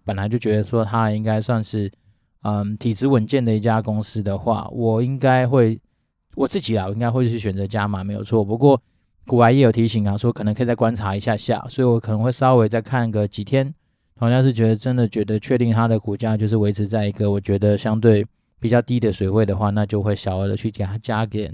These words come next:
奈米加码，大概是这样子一个概念。好，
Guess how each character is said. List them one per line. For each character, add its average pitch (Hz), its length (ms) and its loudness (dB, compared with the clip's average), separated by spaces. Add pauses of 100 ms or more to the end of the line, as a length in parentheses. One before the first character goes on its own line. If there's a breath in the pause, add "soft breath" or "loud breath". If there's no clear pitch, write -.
奈 143 180 0
米 101 380 -4
加 139 160 0
码， 143 160 -4 (160)
大 110 120 -6
概 101 40 -4
是 101 140 -14
这 113 100 -6
样 95 140 -2
子 95 100 -8
一 95 40 -6
个 95 80 -8
概 95 200 -4
念。 104 220 -6 (880)
好， 139 240 -4